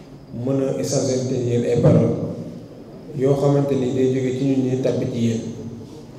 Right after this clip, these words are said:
Di leen jaajëfal bu baax ci nekkin bi ngeen nekk nag ñun fii. Waaw, ci biir loolu tey damay wax en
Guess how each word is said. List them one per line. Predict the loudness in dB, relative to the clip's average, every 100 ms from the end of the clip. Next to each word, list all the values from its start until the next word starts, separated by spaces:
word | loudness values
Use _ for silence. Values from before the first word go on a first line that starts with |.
| -18 -18 -18 -14 -4
Di | 4
leen | 6 10
jaajëfal | 10 10 10 8
bu | 8
baax | 8 6 4 0 -2 -2
ci | 0 2 2 0 -2 -6 -4
nekkin | -2 2 2
bi | 2
ngeen | 2 2
nekk | 0 0 0
nag | 0 -2 0
ñun | 0
fii. | 2 0 -2 -4 -8 -10 -12 -14 -18 -20 -20 -20 -20 -20 -20 -16 -4
Waaw, | 0 0
ci | 2
biir | 6 8
loolu | 10 10 8 8 6 2 -2 -4 -8 2
tey | 6 6
damay | 6 6
wax | 6
en | 4